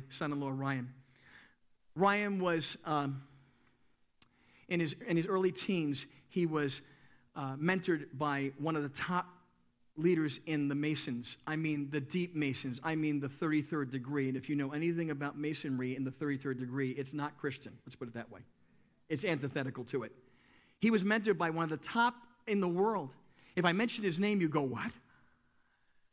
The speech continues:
His father, his stepfather became a Christian at our church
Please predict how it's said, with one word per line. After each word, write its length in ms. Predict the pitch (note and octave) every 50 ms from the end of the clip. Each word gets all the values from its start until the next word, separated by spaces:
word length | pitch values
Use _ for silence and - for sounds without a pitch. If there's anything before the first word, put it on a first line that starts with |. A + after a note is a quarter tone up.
| _ _ _ _ _ _ _ _ _ _ _ _ _ _ _ _ _ _ _ _ _ _ _ _ _ _ _ _ _ _ _ - - -
His 200 | C3+ F3+ F#3+ E3+
father, 420 | - - B3+ C4 C4 A#3 G3+ E3 -
his 160 | D#3+ E3 -
stepfather 540 | - - C#4 C4+ - - - D#3+ C#3+ D3 C#3+
became 340 | C3+ C#3+ C3+ - F#3+ F3+ E3+
a 60 | E3
Christian 420 | - - G#3+ F#3+ - - D3 C3
at 140 | C3 C3+ C#3
our 80 | C3+ C#3
church 480 | C3+ - F#3+ D#3 A#2 - - - -